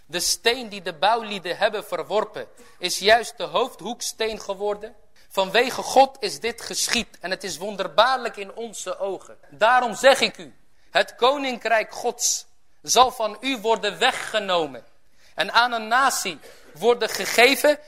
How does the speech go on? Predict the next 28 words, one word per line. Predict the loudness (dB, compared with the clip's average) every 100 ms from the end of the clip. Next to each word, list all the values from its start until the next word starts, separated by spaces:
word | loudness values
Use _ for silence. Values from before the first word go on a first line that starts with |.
| -18
die | -10 -4
de | -4
vruchten | 0 4 4 2 -4 2
daarvan | 2 2 0 0 -2
voortbrengt." | -14 -6 -6 -6 -14 -18 -18 -20 -20 -20 -20 -20 -20 -20 -20
En | -20 -16
welke | -14 -14
natie | -18 -18 -18 -20
is | -20
dat | -20 -20 -20
dan, | -20
de | -20
Arabieren? | -20 -20 -20 -20 -20 -20 -20
Ik | -20 -10
kan | -10
me | -10
geen | -16 -18
andere | -18 -20
bedenken. | -20 -20 -20 -20 -20 -20 -20
Het | -10 -2
zal | 2 2
van | 2 -8
het | -6
Joodse | 0 0 -2 -10
volk | -6 -4 -4
worden | -6 -4 -2 -2
afgepakt, | 0 0 -2 -14 -8 -8 -8 -4
weggenomen. | -4 -2 -8 -8 -8 -14